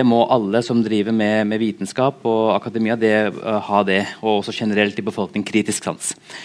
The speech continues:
Og så er det der, <clears throat> har matvareindustrien, mat-, eh, bransjen, påvirket forskningen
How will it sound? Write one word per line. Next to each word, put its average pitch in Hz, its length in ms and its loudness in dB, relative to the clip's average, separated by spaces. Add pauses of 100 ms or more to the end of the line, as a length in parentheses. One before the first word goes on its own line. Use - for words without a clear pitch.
(420)
Og - 140 -6
så 175 180 0
er 131 300 4
det 120 100 -2
der, 110 240 2 (240)
<clears throat> - 1040 -6
har 131 340 2
matvareindustrien, 107 1500 0
mat-, 123 320 2
eh, 110 160 2
bransjen, 104 480 0 (540)
påvirket 110 640 2 (160)
forskningen 110 680 -2